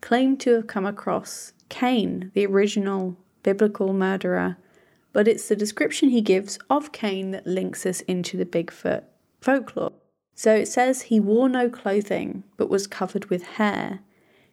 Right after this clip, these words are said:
His skin was very dark. He said that he had no home,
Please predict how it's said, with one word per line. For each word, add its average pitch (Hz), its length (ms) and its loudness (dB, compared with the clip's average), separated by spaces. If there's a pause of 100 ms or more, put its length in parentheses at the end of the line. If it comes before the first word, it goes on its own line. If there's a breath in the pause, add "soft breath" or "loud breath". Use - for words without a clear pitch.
His 190 200 -2
skin 247 340 0
was 233 140 0
very 208 280 2
dark. 180 540 -2 (100)
He - 200 -2
said 202 340 0
that - 120 -2
he 208 120 0
had 175 260 -6
no 190 160 -2
home, 180 640 -4